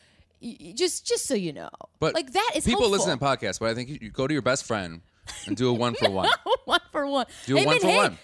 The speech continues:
Speaker 1: maybe try it out.
Speaker 2: Yeah.
Speaker 1: If, sure.
Speaker 2: I'm
Speaker 1: Try
Speaker 2: telling
Speaker 1: it
Speaker 2: you,
Speaker 1: out.
Speaker 2: it will make you understand yourself better.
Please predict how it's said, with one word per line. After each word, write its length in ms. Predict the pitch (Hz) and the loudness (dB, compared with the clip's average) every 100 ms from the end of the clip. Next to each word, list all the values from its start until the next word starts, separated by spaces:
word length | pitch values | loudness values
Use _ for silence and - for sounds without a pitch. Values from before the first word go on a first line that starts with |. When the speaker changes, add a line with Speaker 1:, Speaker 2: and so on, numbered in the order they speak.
| - | 0
Speaker 1:
maybe 200 | 294 480 | 2 2
try 280 | 440 453 466 | 2 4 4
it 240 | 440 554 254 | 4 4 2
out. 180 | 165 - | 0 -2
Speaker 2:
Yeah. 240 | 117 110 | 0 0
Speaker 1:
If, 140 | 110 - | -2 -6
sure. 480 | - 302 494 480 185 | -2 2 2 2 0
Speaker 2:
I'm 200 | 147 151 | 0 -2
Speaker 1:
Try 120 | 139 | -2
Speaker 2:
telling 240 | 143 208 311 | 0 2 2
Speaker 1:
it 40 | |
Speaker 2:
you, 60 | 339 | 2
Speaker 1:
out. 300 | 254 190 190 _ _ _ _ _ _ | 0 -2 -6 _ _ _ _ _ _
Speaker 2:
it 120 | 139 135 | -4 -2
will 140 | 127 | -2
make 240 | 135 151 | -2 -2
you 120 | 165 151 | -2 -2
understand 380 | 123 - 127 | -2 -4 -6
yourself 340 | 110 - 92 - | -6 -6 -8 -6
better. 240 | 87 76 | -10 -10